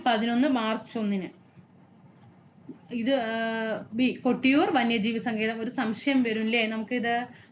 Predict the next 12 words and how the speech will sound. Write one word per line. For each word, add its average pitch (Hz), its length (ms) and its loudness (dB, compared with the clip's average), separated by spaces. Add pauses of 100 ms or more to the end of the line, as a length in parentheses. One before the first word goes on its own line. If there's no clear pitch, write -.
(500)
ആനമുടിച്ചോല 330 720 4
ദേശീയോദ്യാനം 294 760 0
സ്ഥിതി 269 240 -6
ചെയ്യുന്ന 277 440 -4
താലൂക്ക്, 262 760 -2 (100)
ആനമുടിച്ചോല 247 1120 -2
സ്ഥിതി 247 320 -6
ചെയ്യുന്ന 240 540 -2
ദി-, 208 240 -6 (800)
ദേശീയോദ്യാനം 247 640 4
ഏത് 269 140 4
താലൂക്കിലാണ്? 277 720 4